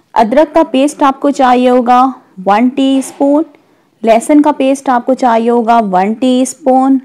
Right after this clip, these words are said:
नमक मैंने ले लिया है one teaspoon, काली मिर्च का powder मैंने ले लिया है वन teaspoon। तो ये सारी चीज़ें हम डाल देंगे उबले हुए पानी में। तो पानी देखें boil होना शुरू हो गया। इसमें मैंने लहसुन डाल दिया है, अदरक डाल दिया है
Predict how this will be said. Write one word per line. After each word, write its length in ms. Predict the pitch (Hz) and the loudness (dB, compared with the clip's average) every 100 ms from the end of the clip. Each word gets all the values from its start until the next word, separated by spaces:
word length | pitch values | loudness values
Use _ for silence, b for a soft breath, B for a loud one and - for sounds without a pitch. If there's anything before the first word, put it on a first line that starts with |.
| - | -6
नमक 400 | 208 202 240 269 | -4 0 -2 -2
मैंने 240 | 262 254 254 | -2 0 0
ले 160 | 254 | 0
लिया 160 | 240 247 | 0 -2
है 120 | 214 | -2
one 220 | 190 202 | -2 -4
teaspoon, 760 | 214 247 247 240 - 240 240 247 | -4 -2 -2 -6 -4 -4 -2 -4
काली 380 | - 214 190 226 | -2 -2 0 0
मिर्च 220 | 233 233 | -2 -2
का 120 | - 247 | -4 -2
powder 360 | 202 220 220 | 0 0 0
मैंने 260 | 240 233 233 | 0 0 0
ले 160 | 220 214 | 0 0
लिया 180 | 220 | 0
है 60 | 294 | -2
वन 300 | 214 185 185 | 0 -2 -2
teaspoon। 600 | 180 143 156 - - - - b b b b b b b | -6 -6 -8 -8 -8 -8 -12 b b b b b b b
तो 120 | - | -2
ये 120 | 240 247 | 0 0
सारी 320 | 247 226 269 | 0 2 2
चीज़ें 240 | 262 240 | 0 0
हम 200 | 254 226 | 0 0
डाल 240 | 208 190 190 | 2 2 2
देंगे 260 | 196 214 | 0 0
उबले 340 | - 208 185 196 | -2 -2 0 2
हुए 140 | 185 | 2
पानी 400 | 185 208 175 - 113 | 0 -2 -2 -2 -4
में। 160 | 196 196 | -6 -6
तो 100 | 240 | -10
पानी 300 | 220 233 240 285 | -2 0 2 0
देखें 320 | 285 311 220 | 2 0 2
boil 280 | 220 220 254 | 2 2 2
होना 200 | 254 254 | 2 0
शुरू 220 | 254 254 | 0 2
हो 120 | 254 | 2
गया। 140 | 233 247 | 2 0
इसमें 180 | 254 233 | -2 -4
मैंने 180 | 226 226 | -2 0
लहसुन 380 | 190 175 254 285 | 0 0 2 2
डाल 260 | 277 269 | 4 2
दिया 240 | 262 262 269 | 2 0 0
है, 80 | 285 b b b b b b - | -2 b b b b b b -4
अदरक 300 | 202 240 254 | 0 2 2
डाल 320 | 254 247 247 | 2 2 2
दिया 260 | 220 233 | 0 0
है 120 | 254 | 0